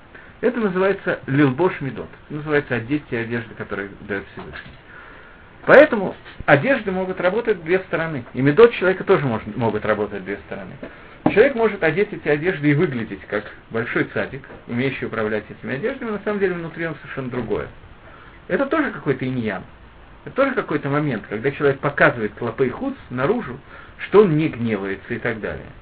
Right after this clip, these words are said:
Понятно, что тем самым он производит работу над медот. Есть более высокий шлаф работы. Мы говорили с вами, что человек, который находится у себя дома, грубо, в ванной комнате, находится абсолютно раздетый, он не стесняется этого момента. На улице он стесняется.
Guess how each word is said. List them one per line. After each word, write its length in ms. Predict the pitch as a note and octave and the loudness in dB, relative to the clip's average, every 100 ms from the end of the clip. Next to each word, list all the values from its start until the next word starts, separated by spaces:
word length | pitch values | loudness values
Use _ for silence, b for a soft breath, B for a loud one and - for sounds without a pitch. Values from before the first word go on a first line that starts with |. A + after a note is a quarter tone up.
| - B B | -20 B B
Понятно, 340 | E3+ B3+ D#4+ G#3+ | 2 4 4 -2
что 160 | - | -6
тем 200 | D#3 D#3 C#3 | -6 -4 2
самым 220 | F3+ D3+ | 2 2
он 120 | C#3+ | -2
производит 680 | - C#3 D3 D3 D3+ G#2 G2+ | 0 4 4 6 2 2 -4
работу 320 | F#2 F#2 F#2 | -8 -8 -12
над 140 | F#2 | -14
медот. 300 | F#2+ F2+ C#2+ - - - - B B B B - | -14 -12 -12 -14 -20 -20 -20 B B B B -4
Есть 220 | E3 C#4+ | -2 0
более 280 | B3 G#3 C#3+ | 6 8 6
высокий 360 | A#2+ A#2 G#2 G2+ | 2 -6 -6 -8
шлаф 320 | G#2+ F#2+ - | -6 -6 -8
работы. 360 | F#2+ F#2 - - - B B B | -10 -10 -12 -18 -20 B B B
Мы 140 | B2+ F#3 | -4 4
говорили 420 | G#3 G#3 E3+ A#2+ | 6 6 4 -2
с 40 | - | -6
вами, 180 | G#2 F#2 | -8 -8
что 100 | - A#2+ | -12 -6
человек, 260 | F3+ G3+ | 0 0
который 260 | F#3 F3+ D3+ | 0 -4 -6
находится 420 | D#3+ E3+ C#3+ C#3 | -4 -2 -2 -4
у 60 | C#3 | -6
себя 240 | C#3+ F#3 | 0 0
дома, 380 | F#3+ D#4 F3+ G#2 - - - | 2 -2 -2 -8 -16 -20 -8
грубо, 280 | A2 D#3+ A2+ | 2 2 2
в 80 | A2+ | 4
ванной 280 | C3+ A#2 | 4 4
комнате, 360 | G#2+ G#2+ F2+ D#2+ - - B B B B | -4 -6 -6 -10 -16 -20 B B B B
находится 420 | C3+ F3+ D3+ C#3+ | 0 2 2 2
абсолютно 460 | C#3+ - F#3+ G3 C#3+ | 0 2 2 2 2
раздетый, 500 | D3+ B2 A#2 - A#2 | 2 0 -6 -4 -2
он 100 | G#3 | -2
не 60 | |
стесняется 600 | G#3 - - C3 F#2+ - C2+ | -4 -8 -10 -8 -8 -10 -16
этого 180 | E2 | -12
момента. 340 | D#2 D2+ B1+ A#2+ | -12 -10 -8 0
На 140 | E3 | 2
улице 380 | C4 C#4+ - F3+ | 4 2 0 -6
он 60 | F#3+ | -6
стесняется. 480 | - - A#2+ E2 - | -10 -10 -8 -8 -12